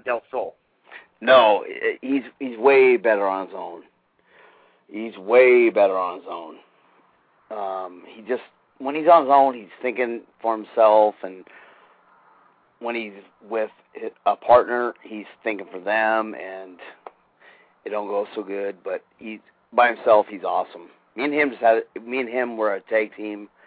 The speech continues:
Speaker 2: um, at a, uh, a, at Quest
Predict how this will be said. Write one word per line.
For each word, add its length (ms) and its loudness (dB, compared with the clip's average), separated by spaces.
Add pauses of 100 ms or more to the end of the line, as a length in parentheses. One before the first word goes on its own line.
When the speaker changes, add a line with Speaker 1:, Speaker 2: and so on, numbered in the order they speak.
(540)
Speaker 2:
um, 520 -8 (100)
at 140 -4
a, 300 -12
uh, 680 -14
a, 300 -14
at 140 -12
Quest 240 0